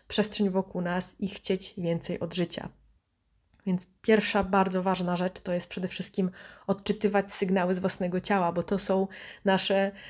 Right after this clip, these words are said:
e, systemy ostrzegawcze i emocje są właśnie po to. Nieraz się mówi, że nie ma przykrych emocji,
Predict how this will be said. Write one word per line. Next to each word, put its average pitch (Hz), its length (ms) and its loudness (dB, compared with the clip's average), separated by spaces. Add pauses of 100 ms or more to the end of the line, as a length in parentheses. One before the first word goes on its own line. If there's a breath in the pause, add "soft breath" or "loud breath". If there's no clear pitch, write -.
(120 loud breath)
e, - 280 2
systemy 208 540 6
ostrzegawcze 196 800 6
i 175 100 -2
emocje 185 340 0
są 185 160 -4
właśnie 180 320 -4
po 220 160 6
to. 214 140 -2
Nieraz 185 320 2
się 190 100 -2
mówi, 185 180 0
że 185 120 0
nie 190 80 2
ma 180 100 -2
przykrych 180 360 -6
emocji, 214 460 2